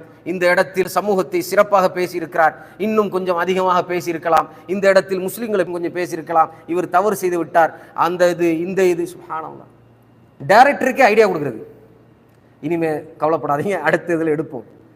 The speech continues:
வாழைன்னு ஒரு படம் வந்துச்சான், அதை பத்தி எழுதியிருக்கிறாங்க. ஒரு முஸ்லிம் தலைவர் எழுதுறாரு, அல்லாஹ் ஹிதாயத்து கொடுக்கட்டும், ஒரு முஸ்லிம் தலைவர் எழுதுறாரு, "வாழை என்கின்ற திரைப்படத்தில் இந்த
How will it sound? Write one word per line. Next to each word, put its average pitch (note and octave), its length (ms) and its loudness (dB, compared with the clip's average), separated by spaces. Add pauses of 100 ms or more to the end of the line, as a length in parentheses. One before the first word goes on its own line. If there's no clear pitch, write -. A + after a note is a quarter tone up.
(400)
வாழைன்னு F#3 420 4
ஒரு F#3 120 -2
படம் E3 260 2
வந்துச்சான், D3 340 -6 (420)
அதை C#3+ 180 -2
பத்தி D#3+ 260 -4
எழுதியிருக்கிறாங்க. D3 720 -2
ஒரு C#3+ 140 -2
முஸ்லிம் D#3 380 -8
தலைவர் E3+ 400 0
எழுதுறாரு, A#2+ 280 -8 (680)
அல்லாஹ் C#3+ 280 -4
ஹிதாயத்து D3 300 -4
கொடுக்கட்டும், B2 300 -10
ஒரு B2 60 -12
முஸ்லிம் D3 380 -14
தலைவர் D3+ 400 -6 (180)
எழுதுறாரு, B2+ 480 -18 (680)
"வாழை G3+ 440 6
என்கின்ற F3 380 -2
திரைப்படத்தில் D3 960 -6 (160)
இந்த D#3+ 300 -4